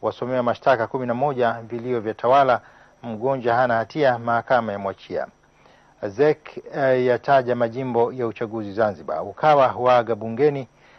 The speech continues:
eh, sasa kueleza ukweli wa kilichotokea nchi nzima. Bunge lapitisha miswada mitatu. Hilo ni Majira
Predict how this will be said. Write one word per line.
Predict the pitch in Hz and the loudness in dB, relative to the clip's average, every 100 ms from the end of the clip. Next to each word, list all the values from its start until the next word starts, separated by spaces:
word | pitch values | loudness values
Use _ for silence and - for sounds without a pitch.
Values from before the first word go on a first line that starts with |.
| _ - | _ -14
eh, | |
sasa | 117 143 131 - 123 | 0 2 4 2 0
kueleza | - 123 131 120 | 0 -2 -2 -2
ukweli | 117 - 143 123 117 | -4 0 0 0 -4
wa | 120 123 110 | -2 0 0
kilichotokea | - 120 - 107 104 127 107 | -4 -12 -10 -10 -6 -4 -4
nchi | 107 - | -6 -14
nzima. | 101 95 80 71 _ _ _ _ _ - | -16 -14 -12 -14 _ _ _ _ _ -10
Bunge | 110 147 143 135 127 - | -4 -4 0 -2 -2 -4
lapitisha | 123 113 127 135 - | -4 -4 -8 -10 -8
miswada | 123 113 - 131 104 101 | -8 -6 0 2 2 -4
mitatu. | 92 - 80 - 101 - _ _ _ _ _ _ _ _ _ _ _ _ | -10 -8 -8 -8 -20 -20 _ _ _ _ _ _ _ _ _ _ _ _
Hilo | 131 123 117 113 - | -6 -2 0 -2 -8
ni | 131 120 | -10 -8
Majira | 120 113 120 143 113 | -6 -6 0 2 2